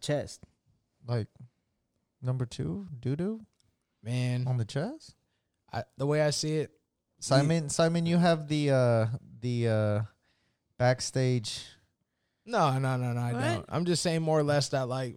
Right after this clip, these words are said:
Speaker 3: these people, like,
Speaker 1: Uh,
Speaker 3: those girls are
Speaker 1: oh.
Speaker 3: just birds, bro. Like, I don't know. I feel like that's just kind of like a
Speaker 2: Chirp, chirp.
Speaker 3: Yeah, like,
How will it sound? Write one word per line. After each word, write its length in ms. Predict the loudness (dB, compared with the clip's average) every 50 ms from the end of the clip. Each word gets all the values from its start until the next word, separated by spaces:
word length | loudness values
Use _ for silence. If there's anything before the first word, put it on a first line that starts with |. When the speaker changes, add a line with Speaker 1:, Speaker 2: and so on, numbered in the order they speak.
| -14 -18 -18
Speaker 3:
these 440 | -14 -10 -8 -6 -6 -6 -8 -10 -14
people, 640 | _ -8 -6 -6 -6 -6 -4 -4 -4 -4 -6 -8 _
like, 220 | -10 -8 -8 -8
Speaker 1:
Uh, 100 | -10 -4
Speaker 3:
those 180 | -2 -2 -2 -2
girls 280 | 0 2 2 2 4 2
are 80 | 0
Speaker 1:
oh. 40 | 0
Speaker 3:
just 200 | -2 -4 -2 -2
birds, 300 | 0 0 0 0 0 -2
bro. 340 | -2 0 0 0 0 0 -2 -6 _ _ _ _ _ _ _ _
Like, 320 | -2 0 0 0 0 -2 -10 _ _
I 80 | -6 -4
don't 120 | -2 -2
know. 80 | 0 -2
I 100 | -2 -2
feel 160 | -2 -2 -2
like 140 | -2 0 0
that's 220 | 0 -2 -2 -2
just 200 | -4 -4 -4 -2
kind 160 | -2 -4 -4
of 80 | -4 -4
like 200 | -6 -6 -8 -8
a 60 | -8
Speaker 2:
Chirp, 240 | -6 -4 -4 -6 -6
chirp. 220 | -8 -8 -8 -8 -10 _ _ _ _ _ _
Speaker 3:
Yeah, 300 | -4 -2 0 2 2 2
like, 260 | 2 2 0 0 -4